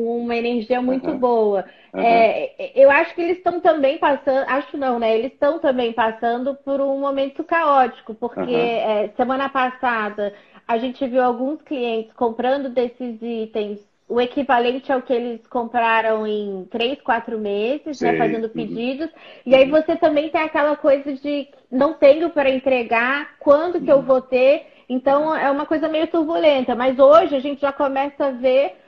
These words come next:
Speaker 1: é, onde os próprios, um, um movimento onde os próprios clientes não sabem quando isso vai terminar. E
Speaker 2: Claro.
Speaker 1: uma diminuição um pouco. Acho que teve aquela correria pras lojas
Speaker 2: Uhum.
Speaker 1: e agora já, as coisas já tão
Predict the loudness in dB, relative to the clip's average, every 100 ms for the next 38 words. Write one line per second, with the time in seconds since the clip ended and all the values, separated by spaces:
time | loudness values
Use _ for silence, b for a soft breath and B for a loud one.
0 | b -2 0 2 2 2 0 -2 -2 0
1 | 0 0 -4 -4 -4 0 0 0 -2 -4
2 | -4 -4 -6 -6 -2 0 0 -6 -4 -4
3 | -4 -8 -8 -6 -4 -4 -6 -2 -2 0
4 | -2 -6 -6 -4 -4 -4 -4 -6 -6 -6
5 | -6 b b -8 -4 -2 0 0 -2 -6
6 | -6 -6 -4 -2 -4 0 -2 -2 2 2
7 | 2 -4 -4 -6 -4 -2 -2 -4 -2 0
8 | 2 0 0 -2 0 -2 -4 -2 0 0
9 | 0 -4 -4 -2 0 2 4 4 2 -2
10 | -2 -4 -6 -10 -16 -14 -12 -4 -6 -2
11 | -2 -2 -4 -4 -4 -2 -2 -2 -4 -8